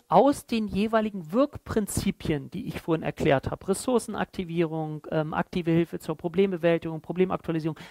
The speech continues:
therapeutische Klärung, dass wir aus diesen einzelnen Bereichen dann auch Therapieverfahren nehmen, weil sonst haben wir einen Faktor einfach nicht berücksichtigt.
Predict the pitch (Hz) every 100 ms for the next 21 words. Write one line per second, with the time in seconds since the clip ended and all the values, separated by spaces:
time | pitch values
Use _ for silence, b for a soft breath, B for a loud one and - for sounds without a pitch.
0 | - 180 160 - 151 143 - - - -
1 | 139 165 233 180 B B 170 - - 165
2 | - 226 277 311 254 208 208 196 175 165
3 | 185 262 370 370 - 175 139 B B -
4 | 175 175 - 170 147 - 170 - - 147
5 | 139 147 190 202 B B _ _ 359 302
6 | 170 175 190 220 - _ _ _ _ -
7 | 185 196 196 165 185 196 - 214 - 160
8 | 165 170 160 - 170 202 147 - - -